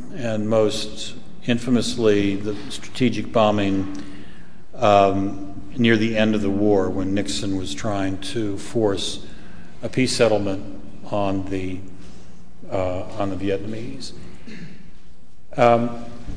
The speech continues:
but that bombing actually did not cause most of the casualties of the war because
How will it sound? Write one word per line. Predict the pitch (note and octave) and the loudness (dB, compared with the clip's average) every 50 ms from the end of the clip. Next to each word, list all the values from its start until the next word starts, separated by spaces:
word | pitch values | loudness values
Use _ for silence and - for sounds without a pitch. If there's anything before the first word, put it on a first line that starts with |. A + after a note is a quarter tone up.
| - | 4
but | - D#3+ D#3+ - - - - - | 4 4 4 2 0 -4 0 2
that | - E3 F#3+ A3 A#3 F#3+ D#3+ - | 4 6 6 6 4 2 2 4
bombing | - D3+ E3 F#3 G3 F#3 F3+ E3+ D#3 - | 6 6 8 8 6 6 6 6 4 4
actually | - - C#3+ D#3+ - - - - - C#3 C3 B2 A2+ | 2 2 2 2 2 0 -2 0 0 2 2 2 2
did | A#2+ B2 A#2 A2+ | 2 0 2 2
not | A#2 A#2+ B2 B2 B2+ B2+ C3 B2+ B2+ - - - - - - - - | 4 6 6 6 6 6 4 0 -4 -6 -6 -6 -6 -6 -6 -6 -4
cause | - - C3 B2 A#2 A#2 A2+ A2+ A2 G#2 G2 G2+ | -2 2 6 8 8 8 8 8 6 4 0 -2
most | G#2 G#2 G#2+ A#2 A#2+ B2+ C3 B2 A#2 - - C3 | 0 2 6 8 10 10 10 8 6 2 0 0
of | A2+ | 0
the | G#2+ G#2 | -2 -2
casualties | - - B2 B2 B2+ C3+ B2+ A#2+ A#2 A2 A2 G#2 G#2 G2+ G2+ G2+ G2+ - - - | 0 0 2 4 4 4 4 2 2 4 4 4 4 4 2 2 2 0 0 0
of | - A2 G#2 G2 G2+ | 0 0 0 2 2
the | G#2+ | 0
war | G#2+ B2 E3+ G#3+ A3 F#3+ D#3 C#3 C3+ | 0 2 4 6 10 10 12 12 10
because | C3 C3+ B2 A2 G#2+ - G3+ A#3 G#3 A#2+ G#2+ G#2+ A#2+ C#3 C3+ - - - - | 8 6 2 2 2 2 4 6 6 6 6 6 4 2 0 -2 -2 -4 -4